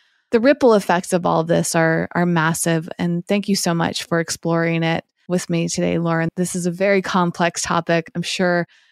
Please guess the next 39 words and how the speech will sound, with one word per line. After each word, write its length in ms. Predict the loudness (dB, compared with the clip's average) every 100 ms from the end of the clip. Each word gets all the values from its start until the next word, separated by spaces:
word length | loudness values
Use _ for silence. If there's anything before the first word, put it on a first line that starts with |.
| _ -2
it 220 | -2 0
took 240 | -2 -2
so 320 | -4 0 2
much 560 | 4 4 2 0 -2 -2 -6 _ -4
to 100 | -4
figure 360 | 4 4 6
out 220 | 4 4 2
how 280 | 0 0 0
to 160 | 2
approach 380 | 2 4 2 4
it, 100 | 2
like 200 | 2 0
you 80 | 0
were 120 | -2
saying, 300 | 0 0 2
not 220 | 2 2
as 160 | 0 -2
an 100 | -4
essay, 460 | -4 -4 -4 -4 -4
but 140 | -2
as 160 | -2 -2
a 60 |
comprehensive 840 | -6 -2 -2 0 -2 -2 -2 -4 -6 _
book 240 | -4 -2
that's 200 | -6 -4
actually 340 | -4 -4 -4 -2
gonna 180 | -2
make 320 | -2 -2 -4 -12 _ _ _
a 60 | -4
difference 600 | -2 -4 -4 -4 -6 -8
in 140 | -8 -8
people's 420 | -8 -6 -6 -4
lives. 440 | -4 -2 -2 -4
So 340 | -4 -4 -2 -4 -8 _ _
for 140 | -8 -2
those 200 | 0 2
that 100 | 2
are 120 | 2
listening 720 | 2 2 0 0 0 -2 -6